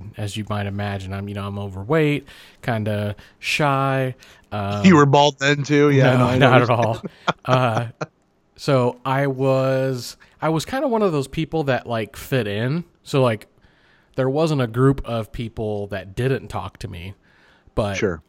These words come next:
Speaker 1: I wasn't, like, in any of the groups, right? I had a couple of
Speaker 2: Yeah.
Speaker 1: kinda quirky friends, but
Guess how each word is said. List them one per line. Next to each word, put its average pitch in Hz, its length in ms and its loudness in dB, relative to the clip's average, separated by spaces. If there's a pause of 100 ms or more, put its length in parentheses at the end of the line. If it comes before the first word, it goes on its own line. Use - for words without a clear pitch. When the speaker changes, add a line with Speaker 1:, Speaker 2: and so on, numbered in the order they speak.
(120)
Speaker 1:
I 120 120 -4
wasn't, 113 360 -4
like, 107 300 -8
in 120 220 -4
any 104 240 -4
of 101 80 -6
the 98 100 -8
groups, 107 380 -6
right? 107 180 -4
I 110 60 -2
had 113 160 -2
a 104 60 -4
couple 107 360 -4
of 107 80 -4
Speaker 2:
Yeah. 127 140 4
Speaker 1:
kinda 107 240 -4
quirky 107 380 -6
friends, 110 380 -6
but 95 240 -8